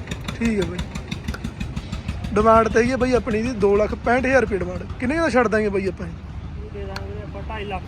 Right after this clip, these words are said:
Speaker 2: ਦਾ ਦੇ ਦਾਂਗੇ।
Speaker 1: ਠੀਕ ਆ ਬਾਈ। ਜੈਸ ਨੂੰ ਹੀ ਆ ਬਾਈ ਢਾਈ ਲੱਖ ਦੀ?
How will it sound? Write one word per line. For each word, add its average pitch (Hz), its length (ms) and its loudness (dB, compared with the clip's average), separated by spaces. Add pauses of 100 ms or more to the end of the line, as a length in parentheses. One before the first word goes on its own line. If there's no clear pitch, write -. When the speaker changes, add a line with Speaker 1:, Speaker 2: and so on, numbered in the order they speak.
Speaker 2:
ਦਾ 190 80 -6
ਦੇ 147 120 -8
ਦਾਂਗੇ। - 760 -8
Speaker 1:
ਠੀਕ 208 220 0
ਆ 180 40 0
ਬਾਈ। - 840 -6
ਜੈਸ 220 220 6
ਨੂੰ 302 120 6
ਹੀ 330 60 6
ਆ 311 40 6
ਬਾਈ 294 140 4
ਢਾਈ 285 140 8
ਲੱਖ 254 200 4
ਦੀ? 226 120 -2